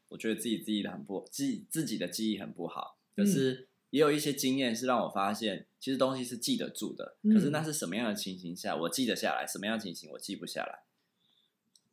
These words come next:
Speaker 2: 我觉得就像是，嗯，刚才说我们把一些记忆，把一些我们经历过的事情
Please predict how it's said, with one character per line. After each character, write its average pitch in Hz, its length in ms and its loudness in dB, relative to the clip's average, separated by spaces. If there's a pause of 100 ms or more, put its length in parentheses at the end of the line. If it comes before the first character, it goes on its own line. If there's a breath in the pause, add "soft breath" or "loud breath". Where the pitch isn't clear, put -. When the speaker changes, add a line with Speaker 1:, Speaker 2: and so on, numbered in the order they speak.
Speaker 2:
我 151 80 0
觉 143 100 2
得 160 80 6
就 175 80 4
像 180 240 6
是， 165 500 4
嗯， 127 120 -8
刚 147 160 2
才 139 100 -2
说 131 160 -2
我 127 60 -6
们 127 340 -6 (360 soft breath)
把 135 200 2
一 147 80 4
些 147 540 6
记 185 220 0
忆， 151 420 2 (1000)
把 151 120 8
一 156 40 8
些 202 100 8
我 180 40 6
们 135 120 0
经 156 180 -2
历 156 120 2
过 151 140 6
的 135 60 4
事 147 140 -4
情 131 560 -4